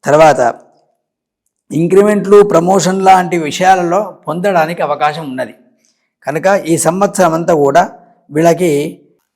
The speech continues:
రచయితలకి, అంటే, ఆ, ఏదైనా ర-, రై-, రై-, రైటర్స్ ఉంటారు కదా,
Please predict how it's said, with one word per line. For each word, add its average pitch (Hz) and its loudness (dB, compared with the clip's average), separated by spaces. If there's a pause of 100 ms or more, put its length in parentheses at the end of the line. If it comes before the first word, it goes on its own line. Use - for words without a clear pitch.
రచయితలకి, 156 0
అంటే, 175 -6
ఆ, 135 -4
ఏదైనా 190 -4
ర-, 147 2
రై-, 156 -4
రై-, 139 -2
రైటర్స్ 175 -4
ఉంటారు 175 -2
కదా, 180 -6